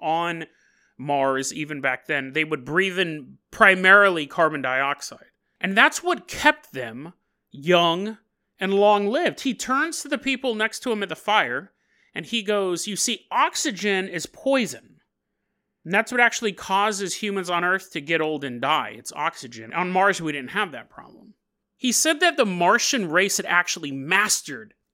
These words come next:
interstellar travel. They used portals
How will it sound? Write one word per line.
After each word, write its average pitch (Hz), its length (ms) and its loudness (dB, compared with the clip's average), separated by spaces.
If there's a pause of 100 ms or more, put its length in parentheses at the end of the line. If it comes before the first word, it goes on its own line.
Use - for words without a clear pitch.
interstellar 196 840 2
travel. - 540 -10 (540)
They 196 80 4
used 220 380 0
portals - 880 -4